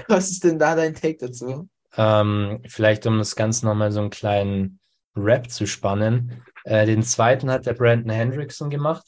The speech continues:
Speaker 2: der Vorjahreschamp. Äh, den dritten hat der Diogo gemacht, ähm, Athlet vom, vom Stefan Kienzl, Brasilianer. Ähm, Ryan Terry, wie du sagst, den siebten. Ah, Men's Physik,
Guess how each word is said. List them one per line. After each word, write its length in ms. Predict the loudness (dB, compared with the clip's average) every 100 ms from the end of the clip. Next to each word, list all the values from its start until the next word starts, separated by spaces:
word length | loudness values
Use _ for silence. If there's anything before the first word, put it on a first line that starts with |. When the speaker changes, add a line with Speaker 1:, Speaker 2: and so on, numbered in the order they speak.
| -6
Speaker 2:
der 100 | -4
Vorjahreschamp. 1040 | 0 2 4 4 0 -6 -4 -2 -2 -6 -16 _ _ _ _ _ _ _ _ _
Äh, 180 | 2 4
den 160 | 4 2
dritten 320 | 2 0 0
hat 200 | 0 2
der 160 | 2 2
Diogo 580 | 0 -2 0 0 -2
gemacht, 540 | 0 -2 -2 -6 _ _ -2
ähm, 720 | 2 2 2 0 -4 -8 -14 _ -6
Athlet 380 | -4 0 -2 0
vom, 320 | -2 0 -2
vom 220 | -4 -6
Stefan 400 | -4 -8 -6 -10
Kienzl, 380 | -8 -12 -10 -8
Brasilianer. 720 | -4 -2 -2 0 2 2 0 -4 _ -20 _ _ _ _ _ _ 0
Ähm, 500 | 2 4 2 0 0
Ryan 300 | 0 2 2
Terry, 320 | 0 2 2
wie 80 | 0
du 100 | -2
sagst, 340 | -2 -2 -4 -6
den 100 | -4
siebten. 560 | -4 -4 -4 -4 -4 -12 _ _ _ _ _ _ _ _ -4
Ah, 240 | 2 4
Men's 320 | 6 4 2
Physik, 440 | -2 -2 0 -2